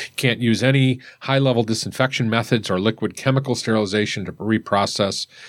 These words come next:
affected endoscopes, and you're gonna have to sterilize these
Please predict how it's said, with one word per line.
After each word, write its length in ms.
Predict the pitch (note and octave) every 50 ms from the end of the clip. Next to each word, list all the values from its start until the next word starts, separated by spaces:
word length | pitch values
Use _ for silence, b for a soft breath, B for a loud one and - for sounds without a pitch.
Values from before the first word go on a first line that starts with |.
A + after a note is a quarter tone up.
| B B B B
affected 420 | G2+ - - - - - F#2+ E2+
endoscopes, 680 | G2 F#2+ F#2+ F2 - - - F#2+ F2+ - - - - -
and 200 | F#2 F2+ F2 F2+
you're 100 | F2 F2+
gonna 180 | G2 G2 F#2 E2
have 240 | D#2+ G#2 F#2+ - -
to 100 | - -
sterilize 760 | - - - B2+ A#2 A2+ A2+ G#2 G2 F#2 F#2 F#2 F#2 E2+ - - B B B B B B B
these 360 | - A2+ A2+ A2+ A2 - -